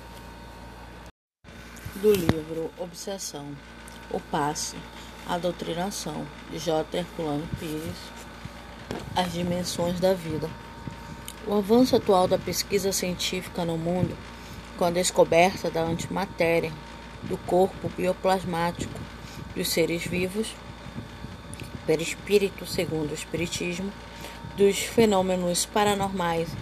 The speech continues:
e da sobrevivência humana após a morte física, bem como das comunicações mentais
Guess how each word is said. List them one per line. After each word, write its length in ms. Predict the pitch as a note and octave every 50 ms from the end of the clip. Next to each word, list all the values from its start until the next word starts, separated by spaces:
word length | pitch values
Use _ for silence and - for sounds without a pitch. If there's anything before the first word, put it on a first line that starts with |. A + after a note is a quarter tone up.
| - - - - - - - -
e 100 | - F3+
da 160 | F3 F3+ F3+ E3+
sobrevivência 760 | - G3 F3 E3+ F3 F3 E3+ D#3+ E3 F3 E3+ E3+ - - G#3
humana 400 | G#3 G3 F3 E3+ E3+ E3+ E3+ E3
após 340 | D#3+ - E3+ E3 E3 E3 F3
a 60 | D#3+
morte 340 | D#3+ D#3+ D#3 D#3 - - -
física, 480 | - G3 G3 F#3 F3 - - - E3 - - - - - - - - - - - - -
bem 280 | F#3+ G3+ G3+ G#3 G#3+
como 260 | G3+ G#3 G3 G3 G3
das 220 | F#3 F#3 F3+ F3+ -
comunicações 800 | - - F#3 F3+ F3+ F3+ F3+ - F#3 F3 - - F3+ F3 F3
mentais 920 | F3 F#3+ F#3+ G3 F3+ - F#3 F3 F3 F3 F3 E3+ E3+ D#3+ - - - -